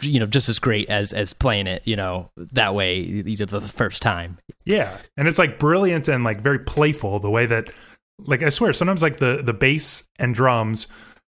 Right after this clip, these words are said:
Speaker 2: will just, like, vanish and then come in for, like, one bar and then vanish
Speaker 1: Mm-hmm.
Speaker 2: again. You know, like, it, there's a lot of that, like, tinkering that makes it just really, really fun. Um,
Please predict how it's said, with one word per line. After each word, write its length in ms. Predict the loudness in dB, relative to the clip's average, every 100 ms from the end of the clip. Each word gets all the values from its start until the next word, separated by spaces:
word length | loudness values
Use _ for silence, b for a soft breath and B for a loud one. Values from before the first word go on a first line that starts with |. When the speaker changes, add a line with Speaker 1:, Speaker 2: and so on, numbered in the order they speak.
| _ -6
Speaker 2:
will 480 | 0 2 2 -2 -10 -6
just, 260 | -2 0
like, 220 | 0 -2 -8 _ -8
vanish 680 | -2 0 0 -2 -4 -8 -10 _ -10
and 100 | 0
then 80 | 0
come 200 | 2 2
in 120 | 2
for, 160 | 2 2
like, 220 | 2 0 -6 -6
one 320 | 0 2 2
bar 400 | 2 0 -2 -10 _ -8
and 100 | -4
then 80 | 2
vanish 300 | 2 2 2
Speaker 1:
Mm-hmm. 80 | 0
Speaker 2:
again. 200 | -2 -2
You 120 | 0
know, 140 | 2 4
like, 220 | 2 2
it, 200 | -2 -4 B B -6
there's 160 | -2 2
a 40 |
lot 180 | 2 4
of 60 | 2
that, 140 | 4
like, 220 | 2 0
tinkering 840 | -2 0 2 2 2 0 -2 -6 -4
that 160 | -2 0
makes 260 | 0 2
it 260 | 2 0 -4 -16 _ _ -8
just 200 | -6 0
really, 200 | 0 2
really 320 | 2 2 0
fun. 680 | -4 -10 0 2 2 0 -4 0
Um, 460 | 2 2 0 -6